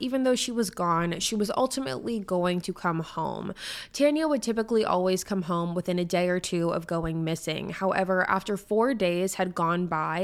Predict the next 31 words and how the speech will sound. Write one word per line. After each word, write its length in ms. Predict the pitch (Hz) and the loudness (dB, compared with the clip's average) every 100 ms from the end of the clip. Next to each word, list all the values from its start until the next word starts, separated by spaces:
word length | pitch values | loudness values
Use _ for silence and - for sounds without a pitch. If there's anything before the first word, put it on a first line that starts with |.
| - | -2
and 100 | 185 | -4
Tanya 400 | - 185 185 180 | -2 -2 0 0
still 520 | - - - 202 220 | -4 -4 2 4 4
did 160 | 233 220 | 4 4
not 180 | 196 | 4
return 380 | 196 185 185 175 | 2 -2 -2 -2
home, 500 | 165 165 165 180 214 220 - - | -2 -4 -4 -2 -2 -4 -10 -8
Jerry 340 | 196 220 254 302 | 0 2 4 2
started 320 | - 285 269 | 2 2 2
to 80 | 214 | 0
worry 420 | 170 165 160 170 | 2 2 2 2
that 160 | 185 - | -2 -4
something 380 | 185 175 180 175 | -4 -2 0 0
very 300 | 165 170 165 | 0 0 0
bad 360 | 170 151 160 | 0 2 2
had 140 | 175 165 | 2 -2
happened 340 | 156 170 165 | -4 -4 -4
to 140 | - 165 | -6 -6
his 240 | 165 151 | -6 -2
daughter, 400 | 160 151 160 170 | -2 0 2 2
and 240 | - 180 | 2 0
he 100 | 175 | -2
called 380 | 170 - 208 226 | -4 0 0 0
police 400 | 262 214 190 - | -4 -2 -2 -4
to 200 | - 175 | -6 -4
officially 580 | - - 196 - 226 247 | -6 -4 -4 -2 -2 -4
file 380 | - 170 170 170 | 0 0 2 0
a 60 | |
missing 380 | 170 170 170 170 | 0 -2 -4 -6
persons 440 | - 185 175 180 - | -4 -6 -4 -6 -6
report 520 | 165 - 170 170 | -8 -4 -2 -2